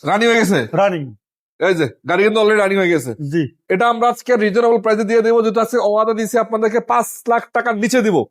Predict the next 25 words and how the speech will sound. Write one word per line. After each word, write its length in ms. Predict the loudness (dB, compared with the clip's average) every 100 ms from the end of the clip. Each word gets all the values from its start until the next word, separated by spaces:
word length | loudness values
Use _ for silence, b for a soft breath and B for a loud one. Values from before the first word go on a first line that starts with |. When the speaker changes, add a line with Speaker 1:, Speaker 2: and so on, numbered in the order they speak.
| _ -6
Speaker 2:
জি 160 | -2
ভাই। 100 | 0
Speaker 1:
তার 120 | 0
মানে 140 | 0 0
পাঁচ 220 | 0 -2
লাখ 100 | -2
টাকার 180 | 0 0
নিচে 180 | 0 2
পাবেন। 260 | 0 0 -2
কয় 120 | 0
টাকা 140 | 2
দেবেন 180 | 2 2
বলেন 180 | 2 2
এটা? 180 | 0 0
Speaker 2:
রনি 220 | 2 2
ভাইয়া, 280 | 2 2 2
গাড়ি 320 | 0 0 0
কিন্তু 580 | 0 -2 -2 0 0 2 0
যতই 360 | 0 2 0
সুবিধা 400 | 2 0 2 0
কিনি, 320 | 0 0 2
হ্যাঁ, 220 | 0 0 0
Speaker 1:
হ্যাঁ। 160 | -2 b b _
Speaker 2:
সে, 180 | -6 0
আহ, 420 | 2 2 2